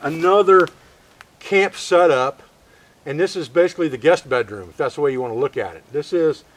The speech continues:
some place where you could laze around during the day if you wanted to when it was too hot inside the wall tent. I've got a hammock set up here. I've got an eight-by-eight tarp set up here. That's pretty much all this is.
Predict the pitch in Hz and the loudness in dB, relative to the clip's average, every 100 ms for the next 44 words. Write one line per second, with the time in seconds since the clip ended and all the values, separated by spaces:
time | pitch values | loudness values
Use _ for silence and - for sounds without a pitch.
0 | _ _ _ _ - 202 196 202 190 180 | _ _ _ _ -4 -4 2 0 0 -4
1 | 190 143 156 175 160 165 165 156 160 147 | -6 0 2 2 2 0 0 0 0 2
2 | 139 156 151 135 147 143 160 151 131 - | 4 4 4 -4 -6 -6 -6 -6 -8 -10
3 | 170 139 147 135 160 135 110 120 151 - | -6 0 0 -2 -4 -4 -4 -2 -2 -2
4 | 156 165 - _ _ _ 131 117 147 117 | -6 -10 -16 _ _ _ -8 -4 -2 -2
5 | 156 160 160 - 160 160 - 160 151 - | -4 -4 -4 -2 0 0 -2 -4 -4 -10
6 | _ - 127 139 127 147 156 151 139 123 | _ -10 -2 0 0 -2 -6 -4 -6 -6
7 | - 139 117 127 104 90 104 78 _ _ | -6 -6 -6 -6 -6 -8 -16 -20 _ _
8 | - 139 - 190 175 160 147 139 139 135 | -14 -10 -2 0 2 0 0 -4 -4 -4
9 | 151 151 175 | 0 2 0